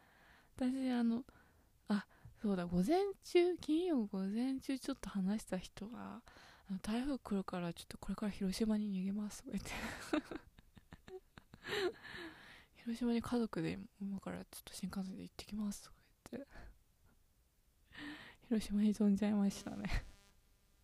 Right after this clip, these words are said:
<laughs> そういう人もいるから、なんか、うん。いや、生き延びる人はそういう人ですよ、でも、でも。ね、笑い事じゃないかもしれない。あ、それぐらいの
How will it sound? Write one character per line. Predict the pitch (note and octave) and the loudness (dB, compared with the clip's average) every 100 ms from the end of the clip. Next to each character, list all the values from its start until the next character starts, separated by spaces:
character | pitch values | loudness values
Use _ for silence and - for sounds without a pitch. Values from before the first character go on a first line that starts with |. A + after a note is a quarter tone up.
| _ _ - | _ _ -20
<laughs> | - D4 B3+ - - - B3 - - - - - - - - | -14 -12 -12 -16 -20 -20 -20 -20 -20 -20 -20 -20 -20 -8 0
そ | A#3 | 4
う | |
い | A#3 | 6
う | A3 A3 G#3+ | 6 6 2
人 | - G#3 G3+ | 2 0 2
も | G3 F#3+ - | -4 -6 -2
い | F#3 | -2
る | F#3 | 0
か | - | -2
ら、 | F#3+ | -4
な | F#3+ | -6
ん | - F3 - | -6 -8 -6
か、 | - B3+ - - - - | -10 -10 -12 -20 -20 4
う | F3+ | 8
ん。 | F3+ E3+ E3 - - _ _ _ - - | 10 8 2 -14 -20 _ _ _ -10 -4
い | |
や、 | G3+ - - - - - | -4 -6 -20 -20 -12 -8
生 | G#3 | 0
き | C4 | 4
延 | A#3+ A#3+ | 6 8
び | B3+ | 8
る | A3+ | 8
人 | G#3 | 6
は | F#3+ | 4
そ | G3 | 4
う | G3+ | 4
い | |
う | |
人 | G3+ A#3+ | 4 2
で | A3 | 2
す | G#3+ | 0
よ、 | D#3+ | -2
で | - | -2
も、 | F#3+ F#3 | -4 -4
で | F#3 | -4
も。 | F#3+ B3 _ - - - _ - | -6 -10 _ -20 -20 -20 _ -6
ね、 | G#3 G#3 G3 G#3+ G#3+ | -4 -2 -4 -8 -4
笑 | G#3 G3+ G#3+ - - - - | 0 2 2 -2 -8 -12 -2
い | A3 | 0
事 | A3 A3 - | 2 -2 -2
じ | A#3+ A3+ | 0 2
ゃ | |
な | G#3 G#3 | 4 4
い | G#3 | 2
か | F3+ | 0
も | F3 | -2
し | G3 | -2
れ | - | -4
な | G#3 | -6
い。 | B3 - - - - - | -8 -14 -20 -20 -20 -8
あ、 | G3+ | -8
そ | F#3 G#3+ | -2 0
れ | |
ぐ | A3+ A#3+ | 2 4
ら | B3 A#3+ | 6 4
い | |
の | A#3+ B3 A3+ F#3 | 4 4 2 0